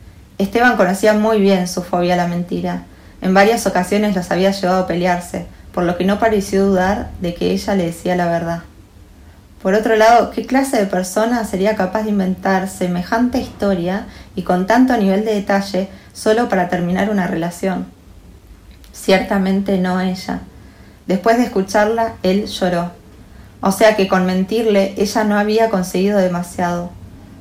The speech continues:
Lo consoló, se tragó el rechazo que sentía por él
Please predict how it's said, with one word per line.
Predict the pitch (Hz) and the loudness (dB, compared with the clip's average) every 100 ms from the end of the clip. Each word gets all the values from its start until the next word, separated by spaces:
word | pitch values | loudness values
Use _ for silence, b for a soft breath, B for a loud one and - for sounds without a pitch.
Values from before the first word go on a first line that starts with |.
| B | B
Lo | 190 190 | -2 0
consoló, | 185 175 196 208 208 208 202 - - | 0 0 2 4 4 2 -6 -16 -20
se | - 190 | -4 -4
tragó | 185 180 214 | 0 4 4
el | 226 | 4
rechazo | 190 - 208 208 | 2 0 -2 -2
que | 196 | -4
sentía | 180 185 180 196 196 | -4 -4 0 0 2
por | 185 | 0
él | 185 196 196 | 2 0 -2